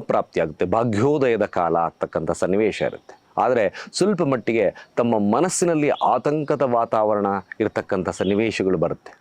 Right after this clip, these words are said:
ಹಾಗೆ ಇಲ್ಲಿ ಏನಾಗುತ್ತೆ ಅಂದ್ರೆ, ನಿಮಗೆ ಸ್ವಲ್ಪ ನೋಡೋದಾದ್ರೆ ಬುಧನ ಸ್ಥಾನ ಮತ್ತೆ ಸೂರ್ಯನ ಸ್ಥಾನ ಕೇಂದ್ರ ಸ್ಥಾನದಲ್ಲಿ ಸಪ್ತಮ ಸ್ಥಾನದಲ್ಲೇ ಇರೋದ್ರಿಂದ ನಿಮಗೆ ಕನ್ಯಾ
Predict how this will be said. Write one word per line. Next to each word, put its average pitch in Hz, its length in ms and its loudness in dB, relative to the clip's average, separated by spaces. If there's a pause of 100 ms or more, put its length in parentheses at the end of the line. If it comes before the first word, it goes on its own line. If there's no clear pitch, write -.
(640)
ಹಾಗೆ 175 240 2 (520)
ಇಲ್ಲಿ 165 140 4 (100)
ಏನಾಗುತ್ತೆ 196 400 2
ಅಂದ್ರೆ, 165 240 2
ನಿಮಗೆ 139 280 2
ಸ್ವಲ್ಪ 160 280 0 (500)
ನೋಡೋದಾದ್ರೆ 147 460 2 (100)
ಬುಧನ 175 220 2 (100)
ಸ್ಥಾನ 156 380 0
ಮತ್ತೆ 117 160 -2 (100)
ಸೂರ್ಯನ 165 320 2 (100)
ಸ್ಥಾನ 135 240 0 (560)
ಕೇಂದ್ರ 160 280 2 (100)
ಸ್ಥಾನದಲ್ಲಿ 117 500 2 (100)
ಸಪ್ತಮ 190 280 -2 (100)
ಸ್ಥಾನದಲ್ಲೇ 139 580 0
ಇರೋದ್ರಿಂದ 135 340 0 (800)
ನಿಮಗೆ 151 340 2 (1040)
ಕನ್ಯಾ 220 300 2